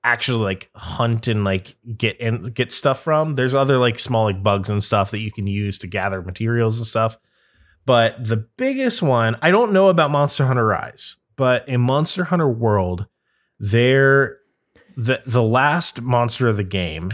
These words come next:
was called Xeno'jiiva. Uh, and Xeno'jiiva,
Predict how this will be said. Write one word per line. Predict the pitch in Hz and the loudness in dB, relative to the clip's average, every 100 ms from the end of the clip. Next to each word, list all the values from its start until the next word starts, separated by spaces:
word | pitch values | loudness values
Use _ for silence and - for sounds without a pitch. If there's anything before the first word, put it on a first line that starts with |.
| - _ _ _ _ | -10 _ _ _ _
was | 113 110 | -4 -4
called | - 101 | -2 -2
Xeno'jiiva. | 101 98 123 120 117 95 104 101 - - 110 _ _ _ _ _ | -2 0 0 2 0 -2 -4 -4 -8 -16 -16 _ _ _ _ _
Uh, | 110 101 98 | -2 0 0
and | 113 113 | 0 0
Xeno'jiiva, | 101 175 269 190 120 87 82 127 170 | 0 0 0 -2 -2 -2 -4 -4 -6